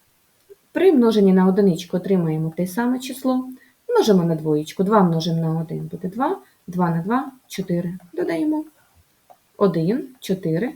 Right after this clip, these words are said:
чотири. Відділяємо після коми два числа, один, два. Отримали чотири цілих сорок одна сота сантиметрів квадратних. Це ми з вами знайшли площу квадрата.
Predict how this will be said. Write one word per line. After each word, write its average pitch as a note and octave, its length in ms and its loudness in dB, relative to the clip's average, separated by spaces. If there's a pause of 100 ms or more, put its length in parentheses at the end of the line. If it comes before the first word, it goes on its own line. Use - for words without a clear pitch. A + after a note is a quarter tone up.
(120)
чотири. G#3+ 440 -2 (380)
Відділяємо G#3+ 520 4
після F#3 320 -4
коми F#4 320 0 (140)
два G#3 240 -2
числа, C#4 460 -6 (140)
один, B3+ 440 0
два. C#4 240 -4 (360)
Отримали D#3+ 540 2
чотири G3+ 420 -2
цілих E3+ 600 -6 (300)
сорок E3+ 400 0
одна D#3 280 -4
сота D#3+ 540 -4 (360)
сантиметрів F#3 840 0
квадратних. B3 640 -4 (1040)
Це A3 160 4
ми F#3 100 6
з E3+ 80 -4
вами E3 240 -2
знайшли F#3+ 640 0 (160)
площу D#3+ 400 -4
квадрата. G#3+ 580 -2